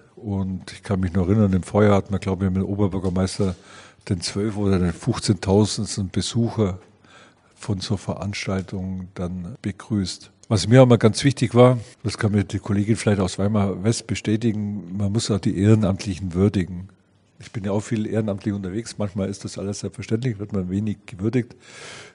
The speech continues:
Wir hatten also für die Ehrenamtlichen immer einen Somerausflug gemacht zum M D R oder dann die Feengrotten ins, nach Saalfeld. Ähm, wir hatten immer Weihnachtsfeier gemacht, da hatte der Geschäftsführer dann ein bisschen was erzählt, was zum vergangenen Jahr war, was man so alles macht. Und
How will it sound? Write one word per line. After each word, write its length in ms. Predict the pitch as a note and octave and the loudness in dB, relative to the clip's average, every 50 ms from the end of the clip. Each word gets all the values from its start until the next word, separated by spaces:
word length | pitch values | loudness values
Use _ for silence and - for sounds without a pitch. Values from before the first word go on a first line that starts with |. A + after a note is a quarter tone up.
| _ _ _ | _ _ _
Wir 80 | A#2 | 0
hatten 120 | A2 G#2 A#2+ | 4 6 6
also 200 | G#2+ - - G2+ | 4 4 2 -4
für 140 | - - | -4 -4
die 160 | G2 G#2+ G#2+ G2+ | 0 0 4 6
Ehrenamtlichen 880 | G#2 A#2 A#2+ A#2+ G#2+ G2+ A2 A2+ - A#2 A2 G2 - A#2+ G#2 G#2 G#2 | 6 6 6 4 0 -2 -2 -4 -2 -2 -2 -2 -2 -6 -6 -6 -6
immer 580 | A2 A2+ A2+ A#2+ A#2 A2 G#2+ G2+ D2+ - C#2+ D2 | -4 -2 0 2 2 2 2 0 -4 -6 -10 -8
einen 140 | G2 G2+ F2+ | -8 -8 -6
Somerausflug 560 | - - A#2+ C3 A2+ A#2 - - - A2+ - | -4 0 0 2 2 0 -2 -4 -6 -6 -4
gemacht 220 | - B2 G#2+ - | -4 -6 -6 -6
zum 140 | - - G2 | -10 -10 -8
M 200 | D#2 F#2 F#2+ F2+ | -6 -6 -6 -4
D 100 | F#2 F#2 | -4 -4
R 240 | F2 G2 A#2 A#2+ A2+ | 0 2 2 2 0
oder 220 | G2 F2 F2+ F2+ | 0 -2 -4 -4
dann 140 | F2 E2+ E2+ | -4 -4 -6
die 100 | - F#2 | -10 -14
Feengrotten 800 | - - - G#2 A2 A2+ G#2+ A2 - - F#2+ F#2+ - G#2+ G2 F#2 | -18 -8 -4 -2 0 0 -2 -4 -6 -6 -8 -8 -8 -8 -8 -8
ins, 220 | F2 F2 F2 - - | -8 -10 -12 -12 -10
nach 180 | G#2+ F2+ F2 | -8 -8 -8
Saalfeld. 640 | - - - G2 A#2 A#2 - - A#2 A2+ G#2+ - - - _ _ _ - - - - - - - - _ | -8 -4 2 2 2 2 2 2 2 2 2 -2 -8 -20 _ _ _ -20 -20 -20 -20 -20 -20 -20 -20 _
Ähm, 200 | - C3 G#2 F#2+ | -6 -4 -4 -2
wir 80 | F2+ F#2 | -4 -6
hatten 120 | - G#3+ | -6 -4
immer 200 | G#2+ G2 G2 F#2 | -4 -2 0 0
Weihnachtsfeier 580 | E2+ G2 A#2+ B2 A#2 G2 - - A2+ A2+ A#2 A2+ | 2 2 2 2 2 0 0 0 4 4 4 4
gemacht, 300 | G2+ A2+ A2+ - - - | 2 0 -2 -4 -4 -6
da 40 | G2 | -6
hatte 140 | F2+ - G2 | -4 -4 -6
der 120 | F2 F2+ | -8 -6
Geschäftsführer 460 | - - - A#2 G#2+ - - G#2+ F#2 | -8 0 2 2 2 4 2 0 2
dann 120 | F#2 G2 F#2+ | 2 2 0
ein 60 | E2+ | 0
bisschen 380 | G2+ F#2 F#2+ F#2+ F2+ F#2 F2+ | 0 -2 0 0 0 -2 -4
was 160 | F#2 F#2 - - | -6 -8 -6 -6
erzählt, 460 | F#2 - - - A#2+ B2 A#2 - - | -8 -6 -2 0 0 0 0 -4 -8
was 120 | - - | -10 -6
zum 120 | - G#2 E2+ | -6 -8 -6
vergangenen 480 | - G2 F2+ G2 F#2+ F#2 F#2 F#2 F2+ | -8 -8 -4 -4 -2 -2 -2 -2 -2
Jahr 260 | F2 F2+ F2 F#2 F2+ | -2 -2 -2 -2 0
war, 280 | G2 A2+ B2 B2+ A#2+ A2+ | 0 2 2 2 0 -2
was 160 | A2+ G#2+ - | -4 -6 -6
man 80 | G#2+ F#2+ | -10 -10
so 120 | - - | -8 -6
alles 220 | E2+ F2+ F#2 F2 - | -4 -4 -6 -4 0
macht. 240 | G#2+ C3 - - - - _ _ | -2 -2 -2 -2 -12 -20 _ _
Und 260 | - B2 C3+ D3 | 2 2 2 2